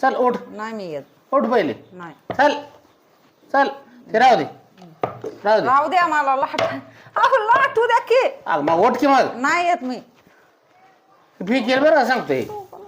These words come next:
Speaker 2: हा, फेकेन. मी इथं केलंय, ठेवा.
Speaker 1: तू जर राहू दे तू मग.
Speaker 2: नाही, नाही,
Speaker 1: मग चल, उठ.
Speaker 2: ठेवा.
Speaker 1: मग उठ.
Speaker 2: हा, नाही.
Speaker 1: उठ.
Speaker 2: नाही, मी इथं लाटलंय मुलकाचं.
Speaker 1: तर मी चि-, चिरगोळा करेन
Speaker 2: नाही,
Speaker 1: सगळा.
Speaker 2: नाही. चिरगोळा करायला. मी
Speaker 1: हम्म.
Speaker 2: एवढं मोला मागचं दळून बिळून आणून एवढं लाटलंय.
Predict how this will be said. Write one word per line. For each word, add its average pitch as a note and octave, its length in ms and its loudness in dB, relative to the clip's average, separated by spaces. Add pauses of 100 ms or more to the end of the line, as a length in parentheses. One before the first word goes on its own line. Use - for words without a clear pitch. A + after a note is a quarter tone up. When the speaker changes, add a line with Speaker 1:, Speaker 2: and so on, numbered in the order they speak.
Speaker 2:
हा, E4 280 -2
फेकेन. D4 480 -6
मी E4+ 320 -4
इथं F4+ 140 -6
केलंय, D#4 680 -4
ठेवा. F#4 380 -4 (440)
Speaker 1:
तू G#3 140 -6
जर G#3 100 0
राहू A3+ 160 4
दे D#3+ 80 -2
तू A2+ 140 -8
मग. G#2+ 100 -8
Speaker 2:
नाही, C4 260 -4
नाही, A#3 120 -2
Speaker 1:
मग G3 60 -4
चल, B3+ 160 0
उठ. C4+ 100 2
Speaker 2:
ठेवा. G3+ 120 -2 (240)
Speaker 1:
मग A3 160 0
उठ. D4 60 0
Speaker 2:
हा, F#4 100 -8 (160)
नाही. C#4+ 440 -6
Speaker 1:
उठ. B3+ 140 0 (180)
Speaker 2:
नाही, D#4 240 -6
मी F4+ 240 -6
इथं D#4 200 -6
लाटलंय D#4 340 -4
मुलकाचं. B3 420 -2
Speaker 1:
तर A3 40 -2
मी A3+ 60 0
चि-, A3+ 260 -2
चिरगोळा A3+ 460 2
करेन G#3 220 2
Speaker 2:
नाही, - 80 -6
Speaker 1:
सगळा. C4 220 0
Speaker 2:
नाही. A#3 260 -6
चिरगोळा D4+ 600 -2
करायला. G#3+ 520 -2 (420)
मी C4 120 -10
Speaker 1:
हम्म. E4+ 120 -2
Speaker 2:
एवढं E4 300 -4
मोला D#4+ 180 -2
मागचं D#4 360 -4
दळून D4 280 0
बिळून C#4+ 320 -6
आणून C4 520 -2
एवढं B3 300 -4
लाटलंय. B3 400 -2